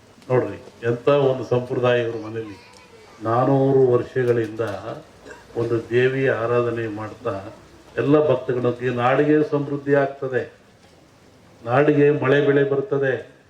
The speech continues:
ನಾಡಿಗೆ ಆರೋಗ್ಯ ಬರ್ತದೆ, ಒಂದು ಶಕ್ತಿ ಬರ್ತದೆ. ಆರಾಧನೆ ಮಾಡ್ಕೊಂಡ್ಬಂದು ಇವತ್ತು ಇಪ್ಪತ್ತೈದನೇ ವರ್ಷ ಅವ್ರ ಮದುವೆಯಾಗಿ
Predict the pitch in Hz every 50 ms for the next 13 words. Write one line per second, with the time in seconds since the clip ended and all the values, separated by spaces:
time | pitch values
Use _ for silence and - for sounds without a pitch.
0 | _ _ _ _ _ _ _ _ _ _ 117 113 120 131 139 147 143 135 147 -
1 | 120 117 123 135 143 147 147 143 - 147 147 139 135 - - 135 135 131 131 123
2 | 110 - - _ _ _ _ _ _ _ _ _ _ _ _ - 135 127 127 120
3 | - - - 139 139 - - 170 165 151 135 127 - 131 131 123 120 120 127 135
4 | 139 135 135 131 123 123 123 120 - - 127 117 113 120 123 120 123 113 107 104
5 | 113 - - - - - - - - - - - 127 135 135 135 135 - 131 127
6 | 123 123 120 113 - - - - - - - - 127 - - 139 135 135 - -
7 | 123 123 127 120 123 123 123 120 110 - - 123 117 113 113 110 113 117 120 117
8 | 117 113 110 110 -